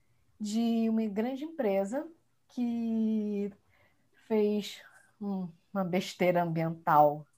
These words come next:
absurda e, por conta disso, várias pessoas numa cidade, que eu já esqueci o nome, ficou doente. E aquela história ela vai crescendo, vai crescendo,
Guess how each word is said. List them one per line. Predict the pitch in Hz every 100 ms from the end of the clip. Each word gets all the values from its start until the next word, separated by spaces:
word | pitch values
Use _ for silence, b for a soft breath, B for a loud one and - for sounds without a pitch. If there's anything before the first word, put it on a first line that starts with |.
| _
absurda | - 165 - 233 226 240 247 277 285
e, | 254 247
por | 254 -
conta | 240 240 247
disso, | 208 226 226 254
várias | 214 202 214
pessoas | - 226 - 202 202 226 220 214
numa | 202 202
cidade, | - 180 165 170 185 262
que | 254 175
eu |
já | 165
esqueci | 160 - 165 226
o |
nome, | 247 220 226 277 B B B
ficou | _ 262 - 233
doente. | 277 196 165 160 147 - _ _ _ _ _ _ _ _ _ _
E | 214 220 226 247 - _ _
aquela | - 202 220 208
história | 214 185 180
ela | 180 180
vai | 175 175
crescendo, | 226 262 - 220 214 226
vai | 165
crescendo, | 160 214 226 - 220 233 254